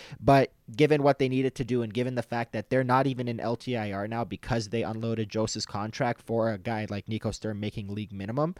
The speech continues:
uh, they're gonna be fine to, uh, they're gonna be fine to, you know, have Landeskog come off of, uh,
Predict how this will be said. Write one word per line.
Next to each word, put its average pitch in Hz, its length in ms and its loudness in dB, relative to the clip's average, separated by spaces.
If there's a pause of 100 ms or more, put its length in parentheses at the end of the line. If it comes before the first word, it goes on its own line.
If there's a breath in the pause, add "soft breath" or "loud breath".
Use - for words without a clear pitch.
(400 loud breath)
uh, 101 380 -2 (420)
they're 123 100 0
gonna 127 180 0
be 117 120 2
fine 120 400 -2
to, 113 340 2
uh, 95 380 -2
they're 104 120 -2
gonna 113 140 -2
be 104 80 0
fine 110 280 -2
to, 104 280 -2 (140)
you 120 100 -2
know, 104 120 -2
have 110 240 2
Landeskog 120 460 0
come 120 160 -2
off 117 140 2
of, 107 80 -6
uh, 110 160 -2